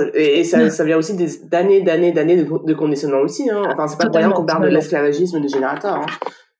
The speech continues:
Speaker 1: C'est que,
Speaker 2: <laughs>
Speaker 1: euh, non, mais je te jure, je te jure.
Speaker 2: Oh là là.
Speaker 1: Historiquement, historiquement, les manifesteurs, donc les, les chefs de la tribu, ce genre de choses, euh, ils donnaient des ordres aux générateurs pour bâtir,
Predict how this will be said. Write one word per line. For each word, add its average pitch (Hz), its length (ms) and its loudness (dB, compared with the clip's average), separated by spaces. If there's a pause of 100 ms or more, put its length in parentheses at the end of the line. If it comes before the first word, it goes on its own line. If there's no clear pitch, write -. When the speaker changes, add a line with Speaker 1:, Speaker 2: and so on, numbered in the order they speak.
(140)
Speaker 1:
C'est 165 160 2
que, - 60 2
Speaker 2:
<laughs> 151 360 2
Speaker 1:
euh, 135 360 0
non, 196 160 2
mais 165 60 4
je 143 80 -4
te 156 60 -2
jure, 349 140 4 (160)
je - 120 -2
te 202 40 0
jure. 320 140 -2
Speaker 2:
Oh - 1200 -14
là - 60 4
là. 160 40 4
Speaker 1:
Historiquement, 190 440 2
historiquement, 196 420 2
les 202 140 4
manifesteurs, 180 600 2
donc 156 220 0
les, 139 640 4 (120)
les 143 120 2
chefs 170 300 0
de 170 60 2
la 151 100 0
tribu, 147 340 -6
ce 151 140 -6
genre 139 160 2
de 143 40 2
choses, 151 400 -2
euh, 127 240 -2
ils 139 140 -10
donnaient 175 300 2
des 156 180 -2
ordres 160 220 0
aux 156 40 2
générateurs 139 580 -2
pour 139 300 -2
bâtir, 156 600 -4